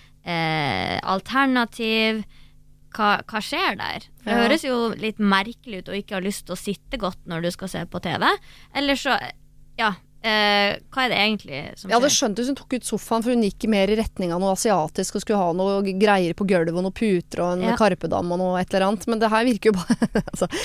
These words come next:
Speaker 2: virker som hun har tatt det der med rydding litt vel langt. Og jeg kan
Speaker 1: Ja.
Speaker 2: sette pris på venner som er sære og egne og går sin egen vei, men jeg er litt enig. Ikke ha sofa er jo rart, men kan man kreve, jeg, hei, øh, jeg synes du burde ha sofa. Den setningen finnes ikke.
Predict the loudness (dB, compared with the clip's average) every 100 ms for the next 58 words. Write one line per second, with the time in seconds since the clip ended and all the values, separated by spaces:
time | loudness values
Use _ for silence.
0 | 0 6 6 6 6 6 6 4 -2 0
1 | 2 2 2 2 2 0 -2 -2 0 2
2 | 2 2 0 -4 -10 -10 -14 -20 -6 2
3 | 2 2 0 0 0 0 0 0 2 2
4 | 0 0 -2 0 2 4 2 2 2 2
5 | 2 2 2 2 0 -4 -4 -2 0 0
6 | 0 -2 -2 -2 -2 -2 0 0 -2 -4
7 | -12 -20 -20 -12 -2 0 0 2 2 2
8 | -4 -8 -4 -4 -2 -2 0 2 4 4
9 | 2 0 0 0 -2 -2 0 0 2 2
10 | 2 0 0 2 2 0 -4 -10 2 2
11 | 2 -2 -20 -20 -16 0 2 4 2 2
12 | 0 0 0 2 2 2 4 4 4 2
13 | 0 0 -2 -4 -12 -8 -4 -4 -4 -6
14 | -8 -8 -10 -12